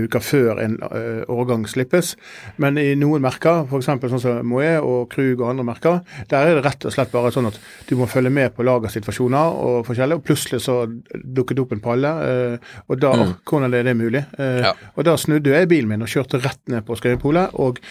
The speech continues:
Speaker 1: banket på døren mer eller mindre, og, og hentet en flaske ut,
Speaker 2: Mm.
Speaker 1: eh, og, eh, tenkte, "Ok, den, den må jeg smake." Eh,
Speaker 2: Og vi tenker kanskje at det er en type innhold som treffer litt bredt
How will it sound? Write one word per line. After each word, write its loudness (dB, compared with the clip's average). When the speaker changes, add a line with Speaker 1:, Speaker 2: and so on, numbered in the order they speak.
Speaker 1:
banket 2
på 2
døren 2
mer 0
eller -2
mindre, -6
og, 0
og -6
hentet -6
en -4
flaske -6
ut, -2
Speaker 2:
Mm. -2
Speaker 1:
eh, 2
og, 0
eh, 0
tenkte, -2
"Ok, 0
den, 0
den 0
må 2
jeg -4
smake." -12
Eh, -2
Speaker 2:
Og 2
vi 4
tenker 0
kanskje -2
at -4
det 4
er 0
en -2
type 0
innhold -2
som -2
treffer -2
litt -4
bredt -4